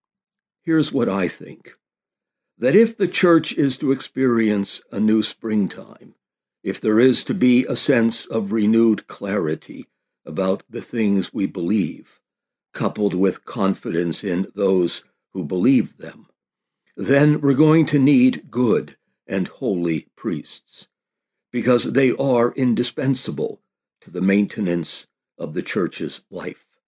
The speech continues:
Their task is to safeguard the deposit handed down from the apostles, and to instill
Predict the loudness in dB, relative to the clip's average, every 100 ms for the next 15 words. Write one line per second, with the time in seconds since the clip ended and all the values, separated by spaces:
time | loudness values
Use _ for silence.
0 | _ _ _ _ _ -4 0 0 0 0
1 | 2 0 -4 -10 _ -6 -4 -4 -4 -2
2 | 2 2 2 -2 -6 -6 -6 -12 _ _
3 | _ _ -12 -8 -10 -10 -8 -8 -10 -18
4 | _ -4 -2 0 -2 -4 -8 -4 0 0
5 | 0 -4 _ _ _ -8 -4 -2 -2 -4
6 | -12 -12 -12 -12 -12 -16 -18 _ _ _
7 | _ _ -6 0 2 2 0 0 2 2
8 | 2 -2 -4 -2 0 -2 -4